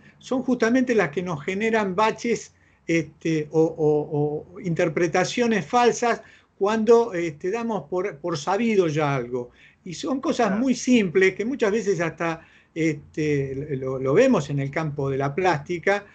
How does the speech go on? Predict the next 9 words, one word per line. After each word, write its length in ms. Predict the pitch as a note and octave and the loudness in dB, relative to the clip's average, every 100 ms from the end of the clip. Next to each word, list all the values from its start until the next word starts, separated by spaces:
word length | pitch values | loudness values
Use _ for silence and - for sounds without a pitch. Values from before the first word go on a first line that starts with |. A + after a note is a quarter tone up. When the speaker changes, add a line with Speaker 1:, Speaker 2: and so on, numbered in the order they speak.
| _ _ | _ _
Speaker 1:
este, 420 | D#3 D3+ C#3+ D3+ | -4 -4 -4 -8
que, 100 | C#3+ | -2
bueno, 260 | E3 E3 D3+ | 0 0 0
no 120 | D#3+ | -2
sabe 240 | D3 E3 D3+ | -4 -2 0
dibujar 560 | C#3+ C#3+ C#3+ F3 F3 | 0 0 0 0 0
o 120 | D#3+ | -2
sabe 300 | C#3+ E3 E3 | -4 -2 0
dibujar 560 | C#3+ C3+ C3+ F#3+ F3+ E3 | 0 0 -2 0 0 0